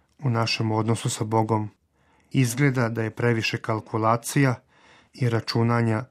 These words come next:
sa naše ljudske strane, da ne kažem i uspavanosti, jer znamo zaboraviti na Gospodina kada nas ništa ne tišti.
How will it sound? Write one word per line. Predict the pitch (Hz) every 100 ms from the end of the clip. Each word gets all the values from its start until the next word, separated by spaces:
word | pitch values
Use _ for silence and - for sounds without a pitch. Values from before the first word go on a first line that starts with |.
| _ _ -
sa | - 117
naše | 110 110 - 110
ljudske | 110 107 -
strane, | 104 - 110 107 107 - _ _ -
da | 131
ne | 110 120
kažem | - 143 123 123 123 _ _ -
i | 127
uspavanosti, | 135 - - 135 110 107 - - 120 _ _ _ _ _ _ _
jer | - 110
znamo | 104 127 156
zaboraviti | 151 123 113 113 120 117 113
na | 110
Gospodina | 107 - - 117 127 123 - _ _ _ -
kada | 117 113
nas | 110 -
ništa | - 117 - - 107
ne | 113 104
tišti. | - 107 - -